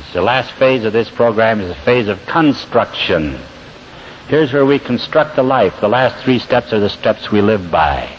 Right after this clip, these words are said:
The tenth step says we continue to take personal inventory, and when we were wrong, we promptly admitted it.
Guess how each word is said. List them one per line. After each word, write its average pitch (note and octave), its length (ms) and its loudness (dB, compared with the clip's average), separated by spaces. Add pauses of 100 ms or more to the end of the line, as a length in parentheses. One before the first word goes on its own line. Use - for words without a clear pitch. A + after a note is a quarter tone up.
(800)
The - 120 -2
tenth F#3 340 -4 (100)
step E3 260 0 (500)
says A2 260 0
we A#2+ 80 2
continue C3 500 0
to D#3 100 2
take D#3+ 280 -2
personal D3+ 420 0
inventory, A#2+ 640 2
and A#2 100 0
when B2 140 2
we B2 140 2
were A#2+ 120 4
wrong, C#3 380 4
we B2+ 120 0
promptly C3+ 480 -2
admitted B2 360 4
it. F#2 180 2